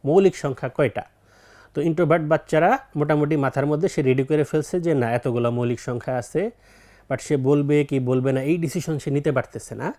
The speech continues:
আর এইদিকে দেখবেন যে এক্সট্রা, একটা এক্সট্রোভার্ট দ্বারা একটা সংখ্যা বলে ফেলছে, তার উত্তর হয় নাই, সে আরেকটা বলে ফেলছে,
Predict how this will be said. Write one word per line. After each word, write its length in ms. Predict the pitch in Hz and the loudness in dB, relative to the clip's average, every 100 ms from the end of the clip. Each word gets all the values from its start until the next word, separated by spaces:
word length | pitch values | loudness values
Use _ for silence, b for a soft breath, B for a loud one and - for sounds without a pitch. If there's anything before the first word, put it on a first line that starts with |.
| _ - | _ -2
আর 120 | 147 | 4
এইদিকে 300 | 185 202 202 | 4 6 6
দেখবেন 280 | 202 196 196 | 4 4 4
যে 80 | |
এক্সট্রা, 500 | 185 175 - 190 180 180 | 4 2 2 2 2 2
একটা 280 | 165 - | -2 2
এক্সট্রোভার্ট 420 | 175 - 185 165 156 | 0 0 0 0 2
দ্বারা 220 | 165 180 | 2 4
একটা 320 | 185 160 - | 4 2 -2
সংখ্যা 300 | - 160 156 | -2 -2 -2
বলে 240 | 143 170 | 2 4
ফেলছে, 400 | 160 123 101 - - _ _ | 4 0 -8 -14 -20 _ _
তার 140 | - 151 | -2 -2
উত্তর 280 | 160 - 139 | 0 -2 0
হয় 200 | 127 123 | 2 0
নাই, 180 | 120 | -2
সে 160 | 120 135 | -4 -2
আরেকটা 320 | 127 135 147 | 0 0 -2
বলে 220 | 131 127 | -2 -2
ফেলছে, 460 | 120 120 - 123 117 | -2 -4 -6 -8 -8